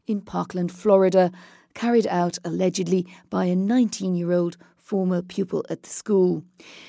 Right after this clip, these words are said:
It comes just twenty months after mass shootings at the Pulse nightclub in Orlando in the same state. At Parkland, Nicholas Cruz has been charged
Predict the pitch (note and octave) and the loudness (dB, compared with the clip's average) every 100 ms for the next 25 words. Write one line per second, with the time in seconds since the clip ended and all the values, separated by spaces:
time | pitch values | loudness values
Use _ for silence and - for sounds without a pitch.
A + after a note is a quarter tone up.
0 | - - - - C#4 C4+ A3+ - G3+ - | -12 -6 -6 0 2 2 2 -4 -6 -6
1 | - A#3+ G#3 G#3+ G#3 G3+ F3+ - - - | -4 -2 0 0 2 0 0 -4 -12 -18
2 | - F3+ F3+ F3+ F3+ F3 - G#3 F3+ F#3+ | -6 -4 -2 -2 0 -2 -4 -4 -2 -2
3 | F3+ - F3+ - F3 E3+ - G3 F#3+ - | -4 -8 -12 -10 -6 -6 -4 -4 -4 -4
4 | F#3 F#3 F#3+ F#3 F#3+ G3+ G3+ F#3 F3 F3+ | -2 -2 -2 -2 0 2 2 2 2 0
5 | - _ - F#3 G3 - F3+ F3 E3 - | -14 _ -8 -6 -6 -6 -4 -4 -6 -4
6 | G3 F3+ - - _ _ - A#3 - B3 | -2 -2 -4 -18 _ _ -2 -2 0 2
7 | C#4 C4+ B3 A#3 A3 - G3 F#3 E3+ - | 2 4 2 2 -2 -4 -4 -4 -6 -6
8 | - A#3+ A3 G3+ F3+ G3+ F#3 - G#3+ G3+ | -4 -2 0 -2 -4 -6 -6 0 2 2
9 | F#3 - | 0 -8